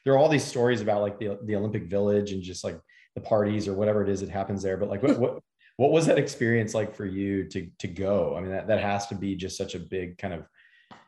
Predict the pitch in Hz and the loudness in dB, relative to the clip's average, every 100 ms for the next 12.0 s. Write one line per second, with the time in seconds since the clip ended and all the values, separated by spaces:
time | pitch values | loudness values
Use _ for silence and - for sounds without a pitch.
0 | _ - 123 120 104 104 107 101 87 85 | _ -2 0 2 4 4 4 2 -2 -8
1 | 82 92 110 104 85 95 92 87 - 95 | -6 -2 0 0 0 -4 -4 -6 -8 -8
2 | 92 90 87 82 82 85 _ 107 98 87 | -6 -4 -4 -6 -8 -12 _ -4 -2 -2
3 | 85 92 - 90 87 90 87 80 - 82 | -6 -8 -6 -6 -4 -6 -6 -10 -10 -8
4 | 82 80 _ _ _ _ _ _ _ _ | -8 -12 _ _ _ _ _ _ _ _
5 | _ _ - - _ - 226 240 233 - | _ _ -20 -20 _ -2 4 6 6 4
6 | 226 247 320 320 - 226 226 226 285 285 | 2 4 4 2 2 4 6 4 2 4
7 | 254 202 202 202 208 208 226 - 233 233 | 6 4 2 0 0 -4 -10 -4 -2 0
8 | 226 226 240 226 196 190 190 196 202 - | 0 0 6 4 4 2 4 4 -2 -2
9 | 202 196 - 185 202 196 185 175 180 190 | -2 -2 -8 -4 2 4 4 2 0 -4
10 | 175 180 170 165 165 175 180 - - _ | -4 -4 0 2 4 4 2 -4 -18 _
11 | _ _ - 185 180 175 170 165 185 | _ _ -4 2 2 2 0 -2 -6